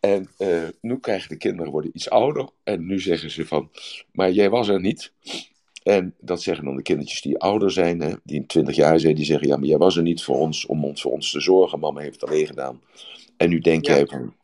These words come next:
Speaker 1: "Ja, nu moet het dan met die andere kinderen." En krijg je te, niet de gelegenheid om er te zijn. Of misschien mag ik ze maar één keer in de twee weken zien. Of hoe dat dan ook is, of helemaal niet. En dat kun je niet loslaten. Hè?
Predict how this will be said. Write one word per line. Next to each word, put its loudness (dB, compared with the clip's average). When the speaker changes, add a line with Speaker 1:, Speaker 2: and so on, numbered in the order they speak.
Speaker 1:
"Ja, 0
nu -2
moet 0
het -4
dan 0
met -6
die 0
andere 2
kinderen." -2
En -4
krijg 2
je -12
te, 0
niet 4
de -4
gelegenheid 4
om -2
er -4
te -12
zijn. 0
Of -8
misschien -4
mag -2
ik -12
ze -2
maar 2
één 2
keer -8
in 0
de 0
twee 4
weken 2
zien. 0
Of 2
hoe 4
dat 2
dan -2
ook 0
is, 2
of -8
helemaal 2
niet. -4
En 2
dat 4
kun 2
je 6
niet 2
loslaten. -4
Hè? 4